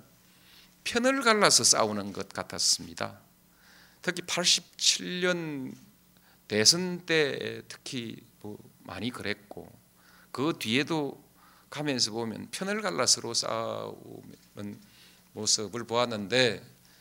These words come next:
어쨌든 그때는 언론이 대단히 자유롭기 시작했던 것 같습니다. 근데 진정으로 자유롭고 싶은 사람은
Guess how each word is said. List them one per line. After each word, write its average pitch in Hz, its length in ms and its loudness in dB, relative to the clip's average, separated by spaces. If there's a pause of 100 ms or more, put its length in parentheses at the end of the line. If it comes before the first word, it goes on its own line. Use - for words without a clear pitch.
(160)
어쨌든 190 320 2
그때는 190 520 4
언론이 165 320 0
대단히 117 600 -4 (540)
자유롭기 185 600 4
시작했던 104 600 -4
것 85 80 -16
같습니다. - 540 -8 (1700)
근데 175 220 4
진정으로 190 640 10
자유롭고 190 560 8
싶은 160 420 2
사람은 135 520 -2